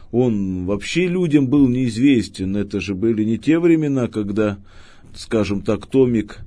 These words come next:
под названием «Библия» стоит у каждого в доме, на полке с прочими книгами или на полке с молитвословием, да ещё не в одном издании.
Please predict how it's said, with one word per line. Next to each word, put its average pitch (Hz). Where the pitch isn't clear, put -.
под 110
названием 117
«Библия» 123
стоит 117
у 107
каждого 110
в 95
доме, 123
на 104
полке 110
с 92
прочими 120
книгами 104
или 92
на 90
полке 120
с -
молитвословием, 110
да 107
ещё 107
не 113
в 107
одном 107
издании. 117